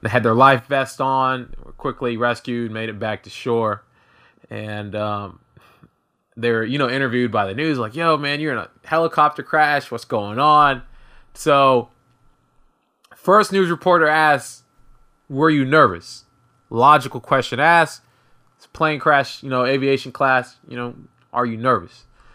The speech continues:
Shane, keeping a cool head, you know, he was like, "Nah, you know, Mario was a good pilot. He had everything in control because Mario was so cool.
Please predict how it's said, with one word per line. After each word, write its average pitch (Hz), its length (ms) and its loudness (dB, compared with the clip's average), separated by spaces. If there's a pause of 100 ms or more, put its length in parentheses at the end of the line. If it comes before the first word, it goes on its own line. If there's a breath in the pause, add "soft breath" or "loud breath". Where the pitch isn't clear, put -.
(140 soft breath)
Shane, 147 460 -6
keeping 131 300 -10
a 120 40 -10
cool 147 300 -6
head, 139 340 0 (420)
you 131 140 -10
know, 120 240 -4 (260)
he - 60 -18
was 127 120 -10
like, 123 260 0 (640)
"Nah, 185 500 8
you 156 80 -10
know, 170 160 -2
Mario 185 400 2
was 170 140 -4
a 151 40 -8
good 165 280 -6
pilot. 170 340 2
He 151 80 -10
had 160 80 -2
everything 160 380 -6
in 147 60 -12
control 165 480 -6
because 135 300 -10
Mario 156 400 2
was 151 160 -4
so 160 200 0
cool. 156 500 -2